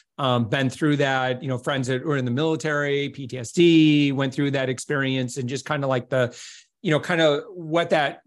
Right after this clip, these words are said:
journey was like, what the before the journey, and then of course after. W-, would you mind maybe just sharing a little bit about that, or y-,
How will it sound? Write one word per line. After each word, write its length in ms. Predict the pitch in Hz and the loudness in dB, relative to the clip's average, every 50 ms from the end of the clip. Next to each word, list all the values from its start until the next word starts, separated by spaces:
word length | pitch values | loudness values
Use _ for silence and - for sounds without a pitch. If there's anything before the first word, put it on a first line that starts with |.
| 202 | -8
journey 300 | 139 123 165 180 180 180 | -2 2 2 4 4 4
was 160 | 170 165 160 165 | 2 2 2 2
like, 120 | 156 120 | 0 0
what 120 | 156 135 | -2 -2
the 60 | 110 123 | -2 -4
before 580 | 131 120 - - 185 185 180 180 175 170 170 | -6 -4 -2 0 2 4 4 4 4 2 0
the 100 | 147 139 | -2 -4
journey, 560 | 123 120 175 170 165 165 170 170 165 160 151 | -4 -2 -2 -2 0 -2 -2 -2 -2 -2 -2
and 100 | 143 143 | -2 -2
then 140 | 147 151 147 | -2 -2 -2
of 100 | 143 - | -4 -6
course 300 | - - 165 147 139 - - _ - | -6 -4 -4 -4 -4 -6 -10 _ -8
after. 680 | 147 139 147 170 - - - 156 139 127 123 135 135 - - - - _ | -6 -4 -4 -4 -4 -4 -2 0 0 2 2 0 -2 -4 -10 -20 -16 _
W-, 200 | - 175 180 208 - | -2 0 0 0 2
would 240 | 190 196 196 151 151 | 2 2 2 2 2
you 100 | 214 254 | 0 0
mind 300 | 269 254 226 233 220 214 | 0 0 -2 0 0 0
maybe 220 | 220 208 208 220 | 0 -2 -2 -4
just 280 | 208 196 226 - - _ _ - | -4 -6 -6 -8 -10 _ _ -10
sharing 360 | - - 175 175 190 208 214 | -6 -4 -2 -2 0 0 -2
a 60 | 202 | -2
little 240 | 180 170 180 190 175 | -2 0 0 0 0
bit 160 | 156 175 165 | 0 0 0
about 300 | 160 131 139 143 147 156 | 0 -2 -2 -4 -4 -4
that, 180 | 208 208 220 202 | -6 -6 -4 -4
or 40 | |
y-, 140 | 175 156 151 | -4 -6 -6